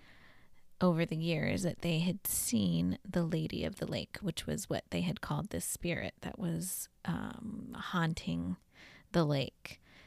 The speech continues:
The ghost of a young woman in a blue dress would reportedly, um, walk up and down the length of Lanier Bridge. According to those who'd seen her, she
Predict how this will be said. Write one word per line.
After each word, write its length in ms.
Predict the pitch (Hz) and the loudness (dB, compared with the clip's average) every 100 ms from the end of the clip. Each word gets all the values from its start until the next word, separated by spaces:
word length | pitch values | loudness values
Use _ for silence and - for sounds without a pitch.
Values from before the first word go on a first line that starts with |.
| - - | -20 2
The 600 | 185 170 165 160 156 - - | 6 6 6 4 4 0 4
ghost 360 | 175 180 - | 8 8 8
of 80 | 180 | 2
a 60 | 165 | 4
young 260 | 165 160 | 2 6
woman 540 | 175 185 170 156 185 202 - - | 8 8 8 6 4 0 -4 2
in 140 | 170 | 4
a 40 | 156 | 6
blue 240 | 151 156 | 4 2
dress 720 | - 240 254 185 185 233 - - - | 6 10 12 12 10 6 0 -4 -2
would 720 | 180 175 165 165 160 180 - - | 2 4 4 4 2 0 -2 4
reportedly, 880 | 190 - 185 185 175 165 160 170 - - | 4 6 4 4 2 2 2 2 -2 -2
um, 320 | 175 165 170 - | 0 0 -2 -4
walk 340 | 175 175 165 - | 0 2 2 0
up 160 | 170 - | -2 0
and 120 | 170 | 2
down 360 | 170 165 165 165 - - - | 2 4 2 0 -6 -16 -4
the 120 | - 175 | 2 4
length 460 | 160 139 - - - | 4 0 -4 -12 -6
of 460 | 185 170 156 160 - | 0 2 4 2 2
Lanier 380 | 170 170 165 160 | 4 4 4 2
Bridge. 720 | - 233 196 151 - - - | 6 8 8 6 2 -2 2
According 460 | 202 - 196 196 180 | 2 6 8 8 6
to 100 | 190 | 6
those 340 | 202 190 190 | 8 10 8
who'd 340 | - 175 170 - | 4 2 2 0
seen 380 | - 254 254 | 4 6 8
her, 360 | 208 196 175 180 | 6 4 4 2
she 720 | 180 - - 175 170 180 - | 2 0 0 -2 0 -2 -4